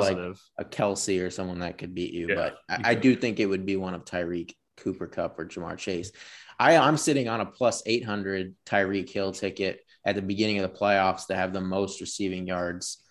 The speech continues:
Speaker 1: throughout the entire playoffs, including the Super Bowl. And right now it's between kind of him, Kelce, and Cooper Kupp. So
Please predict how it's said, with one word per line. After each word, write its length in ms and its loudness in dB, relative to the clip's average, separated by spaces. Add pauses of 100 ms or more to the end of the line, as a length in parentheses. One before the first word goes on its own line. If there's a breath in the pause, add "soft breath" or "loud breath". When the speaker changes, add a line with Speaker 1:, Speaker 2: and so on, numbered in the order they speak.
(160)
Speaker 1:
throughout 340 2
the 100 -4
entire 460 0
playoffs, 460 0
including 400 -6
the 80 -10
Super 280 -6
Bowl. 280 -10 (160 soft breath)
And 140 -4
right 180 4
now 320 2
it's 140 -2
between 640 -6 (600)
kind 160 0
of 120 -4
him, 360 -2
Kelce, 800 0 (200)
and 140 -14
Cooper 240 -8
Kupp. 340 -10 (1200)
So 360 -2